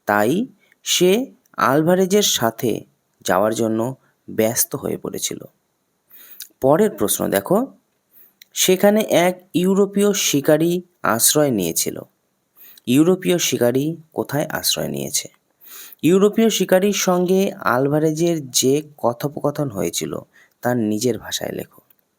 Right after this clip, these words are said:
ইউরোপীয় শিকারীটি শঙ্করকে কী সাবধানবাণী শুনিয়েছিল? এই শিকারীর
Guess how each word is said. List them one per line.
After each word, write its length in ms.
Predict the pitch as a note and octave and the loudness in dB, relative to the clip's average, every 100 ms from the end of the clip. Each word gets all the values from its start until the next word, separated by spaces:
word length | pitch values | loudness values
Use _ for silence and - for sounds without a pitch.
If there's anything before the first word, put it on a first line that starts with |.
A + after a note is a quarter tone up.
| _ - - _ _ | _ -20 -20 _ _
ইউরোপীয় 500 | A2 B2+ C3 C3 C#3+ | 0 2 0 0 -2
শিকারীটি 840 | C#3 A#2 G2+ G2+ G2+ - G3 - - _ - | 0 -2 -2 -2 -4 -2 -2 -4 -10 _ -18
শঙ্করকে 760 | - - C#3 D#3 E3+ E3+ G3 G#3+ - _ _ _ | -6 -2 0 2 0 2 0 -2 -10 _ _ _
কী 260 | - A#3 A#3 | -2 0 2
সাবধানবাণী 760 | - C3+ A#2+ A#2+ A#2 A2+ B2 | 0 0 0 0 0 0 0
শুনিয়েছিল? 640 | C#3 - E2 E2 - - - - _ _ _ _ _ _ _ _ | -4 -4 -4 -4 -6 -6 -10 -16 _ _ _ _ _ _ _ _
এই 220 | D#3+ G#3 | 2 2
শিকারীর 720 | G3 - B2 B2+ B2 D3+ D3+ | 0 -4 -2 0 2 0 -4